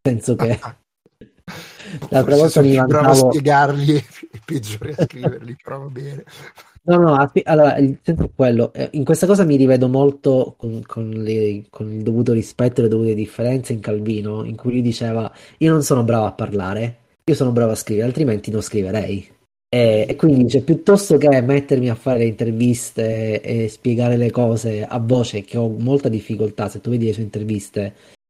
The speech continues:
Speaker 1: cioè tu lo vedi che sta soffrendo nel cercare le parole giuste per spiegarti quella cosa, no?" E, e lui dice: "Io preferisco stare lì, mi dite che devo scrivere due o tre cartelle, ve le scrivo e almeno sono sicuro che il mio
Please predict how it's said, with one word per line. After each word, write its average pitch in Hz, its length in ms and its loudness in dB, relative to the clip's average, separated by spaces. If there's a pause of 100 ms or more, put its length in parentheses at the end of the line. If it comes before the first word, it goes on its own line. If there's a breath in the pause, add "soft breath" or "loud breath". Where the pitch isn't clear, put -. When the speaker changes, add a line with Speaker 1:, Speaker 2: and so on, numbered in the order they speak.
Speaker 1:
cioè - 140 2
tu - 80 -2
lo 139 80 6
vedi 123 180 4
che 110 80 0
sta 113 160 -6
soffrendo 117 640 -4
nel 110 140 -4
cercare 113 320 -6
le 107 100 -2
parole 104 340 -2
giuste 101 360 -6
per 98 120 -6
spiegarti 101 500 -8
quella 98 240 -8
cosa, 95 360 -10
no?" 151 220 -4 (440 soft breath)
E, 110 460 2
e 151 80 0
lui 185 100 6
dice: 147 260 2
"Io 214 140 4
preferisco 120 600 -2
stare 143 280 -2
lì, 143 300 4
mi 127 280 -4
dite 143 240 0
che 117 120 0
devo 113 160 0
scrivere 113 380 -2
due 123 180 2
o 120 40 0
tre - 140 -10
cartelle, 113 540 -4
ve 131 100 2
le 160 100 2
scrivo 131 640 0
e 123 140 -6
almeno 123 260 0
sono 120 220 -2
sicuro 127 380 0
che 117 80 2
il 113 60 0
mio 120 200 -2